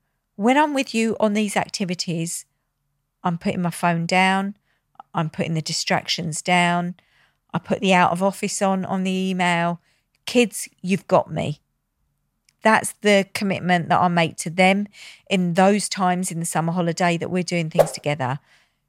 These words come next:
You know, I promise you, kids, you've got me, you've got my,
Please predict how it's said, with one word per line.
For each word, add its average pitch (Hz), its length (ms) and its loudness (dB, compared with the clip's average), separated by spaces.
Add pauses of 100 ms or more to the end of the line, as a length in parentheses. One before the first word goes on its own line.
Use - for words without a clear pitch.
(120)
You 190 100 -2
know, 180 220 2
I 185 80 0
promise 202 480 0
you, 160 120 -4
kids, - 580 -8
you've 170 180 -6
got 233 180 4
me, 220 320 2
you've 185 180 -8
got - 180 2
my, 180 280 2